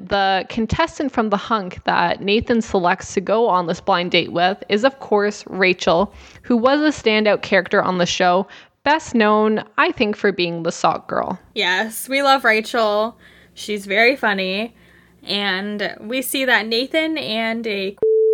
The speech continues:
Speaker 2: marketing rep are gonna be hidden in a room with Solomon getting fed lines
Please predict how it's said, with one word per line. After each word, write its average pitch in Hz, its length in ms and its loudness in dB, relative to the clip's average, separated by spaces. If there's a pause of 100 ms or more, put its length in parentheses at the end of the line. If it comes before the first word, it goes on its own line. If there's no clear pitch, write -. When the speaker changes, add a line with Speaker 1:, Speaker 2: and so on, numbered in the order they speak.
(140)
Speaker 2:
marketing 247 400 -6
rep 208 260 -4
are 208 100 -6
gonna 202 220 -8
be 208 120 -8
hidden 226 340 -6
in 277 140 -4
a 294 80 -4
room 233 400 -4 (100)
with 214 200 -2
Solomon 240 720 -2
getting 208 260 -2
fed 220 320 -2
lines 190 640 -4